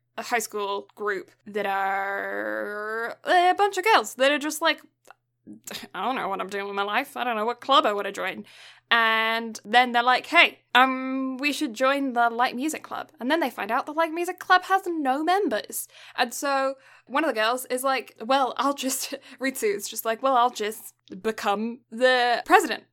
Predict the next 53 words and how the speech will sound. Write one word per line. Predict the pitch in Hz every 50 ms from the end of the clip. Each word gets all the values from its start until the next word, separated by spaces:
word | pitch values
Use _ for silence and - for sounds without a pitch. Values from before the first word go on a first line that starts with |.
| _ _ -
then. | 240 175 - 220 - _ - - - -
<laughs> | 254 - - - - - - - - _ - - 254
And | 247 240 - 254
I'll | 240 233
just | - - 269 269 - - _ - - - - - - -
make | 220 233 226 233
this | 302 311
club." | - - 427 370 226
And | 214 214
then | 220 220 220
so | 240
she | 226 339 339
goes | 277 247 226 214
around | 214 220 220 202
and | 196 185
gathers | 190 202 208 208
a | 208
bunch | 214 208 208
of | 208
other | 214 208
people | 202 202 202 208 214 214 _ _ _ _ -
to | 233 220
join | 233 233
this | 226 220 233
light | 220 208
music | 208 202 208 202
club. | - 208 202 - -
It | 247 254
is | - 240 233 220 - -
all | - 320 330
girls | 269 220 190 196 208 208
school | - - - 202 202
that | - -
they | 196 190
go | 185 -
to, | - 226 - 240
so | - - - - 196 208 - - - - - - - -
all | - 233 226 -
of | 202 208 202 226
the | 196 202 202 196 196 196 - - _ -
members | 240 240 226 202 202 196 208
of | 202 233
the | 208 202 196 190
club | - - 202 196 196 - -
end | 202 208
up | 208 - -
being | 196 196 190 185 202 208 - _ _
female. | - - 220 202 190 180 165 170 220 285 311 _ _ - - - - - - -
And | - 254 269 277 277 285
they | 311 311 311 311
start | 311 - - 254 254
a | 269
band, | 349 370 330 - - 208